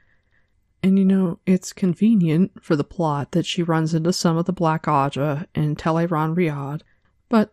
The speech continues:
she doesn't run into Liandrin, so it's not like she has this perfect vengeance, which would be a little too neat.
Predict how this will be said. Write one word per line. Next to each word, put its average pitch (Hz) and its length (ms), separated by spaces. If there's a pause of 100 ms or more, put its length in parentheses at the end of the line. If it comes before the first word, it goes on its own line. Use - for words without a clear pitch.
she - 140
doesn't 294 280
run 170 180
into 170 220
Liandrin, 151 760
so - 140
it's - 140
not 190 160
like 185 140
she - 140
has 170 160
this - 140
perfect - 560
vengeance, 156 720
which - 200
would 185 140
be 214 140
a 208 60
little 202 280
too - 240
neat. 147 340